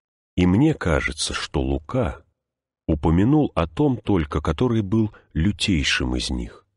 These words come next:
почему и бедствие его представляет более плачевным, говоря, например, что он, расторгая узы и оковы, блуждал по пустыне.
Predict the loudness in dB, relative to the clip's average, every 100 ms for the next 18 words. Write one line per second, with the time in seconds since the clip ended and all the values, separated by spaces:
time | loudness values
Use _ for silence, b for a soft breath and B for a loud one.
0 | _ _ -4 -2 0 0 0 -2 -2 -2
1 | -2 -6 -4 -4 -2 -4 -6 -8 -12 b
2 | b b -4 -2 -2 -2 0 -2 -2 -2
3 | -2 0 -2 -4 -4 -4 -4 -6 -6 -10
4 | -14 _ _ _ _ _ 0 2 4 2
5 | 2 2 2 2 -2 -4 -4 0 0 0
6 | -2 -2 -2 -2 -2 -2 -2 0 -2 -2
7 | -2 -2 -4 -6 -2 -2 -2 -2 0 2
8 | 0 -4 B -6 -2 -2 -2 -2 -2 -4
9 | -8 -6 -6 -6 -8 -8 -14